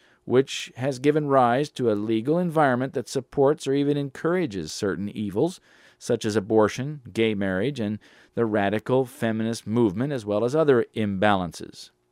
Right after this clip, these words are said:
Religious leaders consequently began to get more involved in politics,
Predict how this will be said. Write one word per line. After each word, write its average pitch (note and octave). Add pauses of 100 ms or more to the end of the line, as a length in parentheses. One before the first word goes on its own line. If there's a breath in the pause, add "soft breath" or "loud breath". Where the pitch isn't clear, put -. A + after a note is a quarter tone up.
(640)
Religious E3
leaders B2+
consequently C#3+
began A2
to A#2+
get G#2
more G#2
involved C#3
in G#2
politics, -